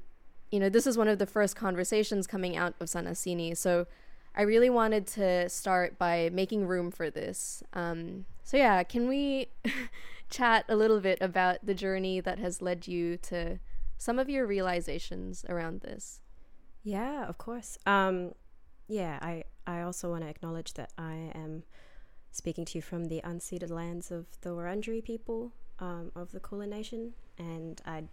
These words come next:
Speaker 2: also like to pay my respect to the elders past, present, and emerging. Um, yeah, I, I mean, I guess I'd like to preface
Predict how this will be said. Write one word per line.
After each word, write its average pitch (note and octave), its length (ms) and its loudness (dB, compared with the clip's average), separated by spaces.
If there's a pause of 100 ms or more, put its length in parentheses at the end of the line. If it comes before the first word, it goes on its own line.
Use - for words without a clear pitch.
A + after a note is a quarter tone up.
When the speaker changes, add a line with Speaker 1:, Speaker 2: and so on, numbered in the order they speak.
(140)
Speaker 2:
also D3 260 -8
like D3+ 200 -10
to - 100 -10
pay - 180 -8
my D#3 140 -8
respect - 380 -8
to - 80 -4
the - 140 -8
elders D#3 300 -8
past, - 440 -8
present, D#3 400 -10
and D3+ 120 -10
emerging. D#3 560 -10 (1300)
Um, F3+ 640 -2 (1040)
yeah, F3+ 500 0
I, F3+ 300 0 (1900)
I G3+ 120 -4
mean, G3+ 180 2
I F3+ 100 0
guess G#3 200 -2
I'd G#3+ 100 0
like F#3+ 160 0
to F#3 80 -8
preface D#3 600 -6